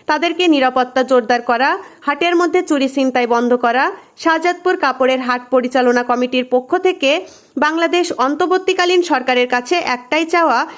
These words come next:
বিভিন্ন সময় রাস্তাঘাটে ব্যাপারী এবং ক্রেতা বিক্রেতা ভাইদের গাড়ি ভাড়া নিয়ে হয়রানি হতে হয়। গাড়ি ভাড়া বেশি হওয়ার কারণে শাহজাদপুর ঐতিহ্যবাহী কাপড়ের হাটে কেনাবেচা কমে গেছে,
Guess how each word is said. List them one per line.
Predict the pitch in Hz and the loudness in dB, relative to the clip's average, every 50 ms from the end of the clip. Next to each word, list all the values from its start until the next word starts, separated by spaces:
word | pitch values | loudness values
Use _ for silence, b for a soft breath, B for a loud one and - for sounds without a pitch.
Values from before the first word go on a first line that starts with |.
| B B B | B B B
বিভিন্ন | 294 311 330 392 370 392 | 0 2 4 4 4 4
সময় | 381 - 381 349 294 247 269 320 285 | 4 2 2 4 4 2 2 0 0
রাস্তাঘাটে | 269 269 277 277 - 330 320 359 349 359 349 | -2 -2 -2 -2 -2 0 0 0 0 0 -2
ব্যাপারী | 277 262 254 254 254 247 247 294 330 | 0 0 0 0 0 -2 0 0 0
এবং | - - 269 294 285 277 - | 0 0 0 0 -2 -2 -2
ক্রেতা | 302 302 320 320 370 370 | -2 -2 0 0 0 0
বিক্রেতা | 320 359 349 - 349 349 349 349 349 | 0 0 -2 0 -2 -2 0 0 -2
ভাইদের | - 302 254 233 247 240 247 240 269 330 359 - - - - 247 269 | 0 0 0 0 2 2 2 2 2 0 -4 -10 -16 -14 -8 -2 0
গাড়ি | 254 269 302 349 | 0 0 0 0
ভাড়া | 349 359 359 370 370 | 0 2 2 2 2
নিয়ে | 359 349 320 254 262 311 349 | 2 4 4 4 2 0 0
হয়রানি | - 269 254 247 254 254 254 302 339 | 0 0 0 0 2 0 2 2 2
হতে | 311 262 254 262 262 | 2 0 0 0 0
হয়। | 262 254 247 247 247 247 B B B B B - | 2 2 0 0 -4 -8 B B B B B -2
গাড়ি | 262 269 285 320 | 0 0 0 0
ভাড়া | 330 349 349 359 359 | 0 0 2 2 0
বেশি | 269 277 277 277 285 | 0 -2 0 0 0
হওয়ার | 285 262 254 254 247 247 | 2 2 2 2 0 0
কারণে | 247 240 233 240 247 269 302 349 427 B B B B B | -2 0 0 0 2 2 2 0 0 B B B B B
শাহজাদপুর | - - 330 311 320 320 349 349 349 - 359 359 359 | -4 0 0 0 2 2 0 -2 0 0 0 2 2
ঐতিহ্যবাহী | 269 269 269 269 269 254 - 269 254 254 294 330 339 | 2 2 2 0 -2 -2 0 0 0 2 2 0 0
কাপড়ের | 339 320 311 311 320 320 330 339 349 330 | 0 -2 -2 0 0 2 2 2 0 0
হাটে | 277 285 277 277 254 240 277 349 | -2 -4 -2 0 0 0 0 0
কেনাবেচা | 339 - 285 302 311 320 302 330 330 339 - | -2 -4 -2 0 0 2 0 0 0 0 -2
কমে | 349 349 277 262 254 247 | 0 2 2 2 2 2
গেছে, | 247 247 247 254 277 262 247 247 | 2 0 -2 0 0 0 0 0